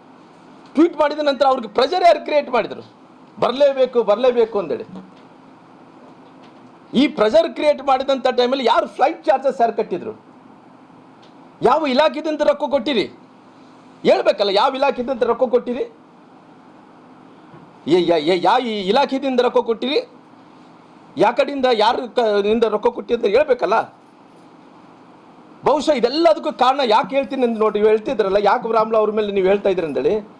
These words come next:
ಅಲ್ರಿ, ಎಲ್ಲರೂ ಕೂಡ ಅವ್ರ ಕುಟುಂಬಸ್ಥರು, ಅವರು, ಅವ್ರು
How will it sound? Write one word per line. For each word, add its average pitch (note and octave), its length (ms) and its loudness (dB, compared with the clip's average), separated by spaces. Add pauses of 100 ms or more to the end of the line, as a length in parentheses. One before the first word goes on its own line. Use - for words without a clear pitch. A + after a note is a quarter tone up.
(480)
ಅಲ್ರಿ, E4 260 -2
ಎಲ್ಲರೂ D4 420 0
ಕೂಡ C#4+ 120 -2
ಅವ್ರ C4 140 0
ಕುಟುಂಬಸ್ಥರು, C4+ 680 -2 (800)
ಅವರು, C#4+ 220 2
ಅವ್ರು - 400 0